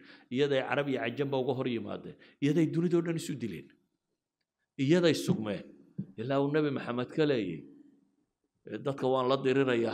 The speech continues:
xataa inay ka odhanayaan, maxay? "Laa ilaaha illa Allah, fa idaa qaaluuha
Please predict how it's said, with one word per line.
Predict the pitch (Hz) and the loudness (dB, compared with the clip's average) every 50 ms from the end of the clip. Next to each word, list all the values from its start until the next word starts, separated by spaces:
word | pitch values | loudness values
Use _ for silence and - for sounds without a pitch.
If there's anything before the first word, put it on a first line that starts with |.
| - | -4
xataa | 131 135 139 - 147 135 131 131 | -6 -8 -4 0 0 2 2 2
inay | 131 127 131 - | 2 0 -2 -2
ka | - 143 | 0 0
odhanayaan, | 135 127 131 131 135 135 131 123 117 113 | 2 2 0 0 0 0 0 0 0 -2
maxay? | - 107 151 165 160 - - - - - _ _ _ _ - | -2 0 0 0 0 -4 -10 -16 -20 -20 _ _ _ _ -6
"Laa | 117 135 127 | -4 -2 -2
ilaaha | 113 110 110 104 95 95 | 0 0 -2 -2 -4 -6
illa | 98 101 | -6 -8
Allah, | 101 95 87 80 | -8 -10 -10 -14
fa | - - 107 104 | -12 -8 -4 -4
idaa | 107 107 113 117 117 - | -2 0 0 -2 -2 -2
qaaluuha | - 127 131 135 139 147 147 139 131 | -2 -2 -2 -2 -2 -2 -2 -4 -6